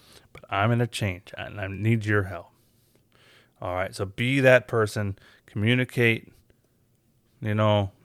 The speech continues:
and just give yourself, you know, give yourself a little grace. If you're willing to say, "You know what? Yeah, well, let's work it out for this reason or whatever, that reason with your spouse," why can't you work it out with yourself,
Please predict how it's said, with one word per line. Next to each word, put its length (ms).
and 360
just 240
give 180
yourself, 480
you 80
know, 140
give 180
yourself 340
a 20
little 140
grace. 400
If 100
you're 120
willing 280
to 80
say, 240
"You 80
know 100
what? 180
Yeah, 220
well, 260
let's 200
work 280
it 100
out 240
for 140
this 280
reason 360
or 120
whatever, 360
that 180
reason 260
with 120
your 100
spouse," 420
why 120
can't 280
you 80
work 180
it 80
out 100
with 80
yourself, 440